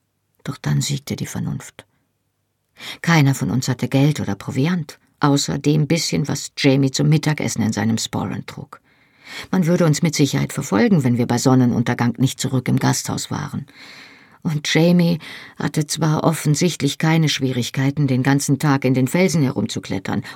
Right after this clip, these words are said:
ohne dass ihm der Schweiß ausbrach oder die Luft knapp wurde, aber meine Kondition reichte dazu nicht aus. Er bemerkte mein rotes Gesicht,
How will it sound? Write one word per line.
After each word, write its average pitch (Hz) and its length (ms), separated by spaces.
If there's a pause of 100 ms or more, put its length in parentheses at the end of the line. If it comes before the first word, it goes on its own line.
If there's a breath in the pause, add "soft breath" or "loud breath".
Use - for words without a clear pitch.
(100)
ohne 220 300
dass - 220
ihm 117 140
der 110 120
Schweiß 117 420
ausbrach 127 580
oder - 180
die 131 120
Luft 196 280
knapp - 300
wurde, - 340 (840 loud breath)
aber 151 220
meine 147 300
Kondition 196 580
reichte 160 320
dazu 160 300
nicht 151 300
aus. - 320 (920 loud breath)
Er 170 100
bemerkte 170 500
mein 139 200
rotes 147 460
Gesicht, 156 520